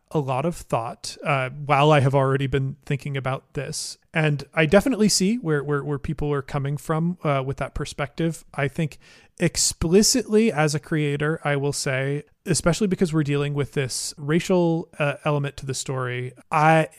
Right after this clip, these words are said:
explicitly death is not, uh, considered a disability in, in this universe, and that's not the way we're gonna be framing this, because I believe Oromar's liberation is too important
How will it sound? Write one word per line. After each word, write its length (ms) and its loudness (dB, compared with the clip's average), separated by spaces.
explicitly 600 2
death 340 2
is 180 2
not, 380 -2
uh, 80 -8
considered 520 -2
a 40 -2
disability 920 -6
in, 280 -4
in 140 -2
this 240 -6
universe, 420 0
and 160 -6
that's 300 -4
not 200 -2
the 80 -4
way 200 -2
we're 140 -4
gonna 160 -6
be 100 -6
framing 420 -4
this, 240 -2
because 520 0
I 160 -4
believe 680 0
Oromar's 840 2
liberation 840 -2
is 340 -4
too 480 2
important 640 0